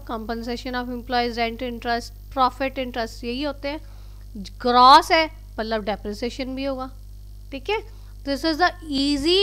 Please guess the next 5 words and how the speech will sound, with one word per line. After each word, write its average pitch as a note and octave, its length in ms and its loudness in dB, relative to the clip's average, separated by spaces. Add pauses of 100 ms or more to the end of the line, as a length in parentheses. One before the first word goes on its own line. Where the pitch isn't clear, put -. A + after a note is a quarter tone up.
way E4+ 320 2
to F4 100 2 (640)
remember D4 640 4
the D4 100 2 (100)
things। G#3 360 -6